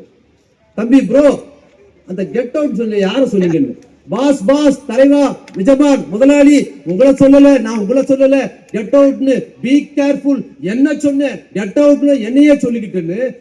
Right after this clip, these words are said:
கெட் அவுட்னு மோடின்னு சொல்றது கூட தைரியம்." நம்மெல்லாம் மேடைக்கு மேடை பேசி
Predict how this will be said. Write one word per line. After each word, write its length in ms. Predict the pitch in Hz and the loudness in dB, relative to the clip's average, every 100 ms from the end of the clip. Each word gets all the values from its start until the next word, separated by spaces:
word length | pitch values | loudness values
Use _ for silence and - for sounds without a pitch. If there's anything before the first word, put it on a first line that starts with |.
| _ | _
கெட் 200 | - - - | -14 -10 -2
அவுட்னு 400 | 294 285 - 262 196 | 0 0 -2 -4 -2
மோடின்னு 460 | 226 285 302 294 269 | -2 -2 -2 -2 -4
சொல்றது 440 | - 254 254 233 | -8 -14 -12 -14
கூட 200 | 226 277 | -8 -6
தைரியம்." 320 | 214 233 240 208 | -4 -6 -6 -6
நம்மெல்லாம் 400 | 208 247 285 - - | -6 -4 -4 -6 -12
மேடைக்கு 360 | 175 254 254 220 | -8 -6 -6 -6
மேடை 240 | 247 247 | -6 -6
பேசி 500 | 214 214 202 285 294 | -6 -8 -4 -2 -4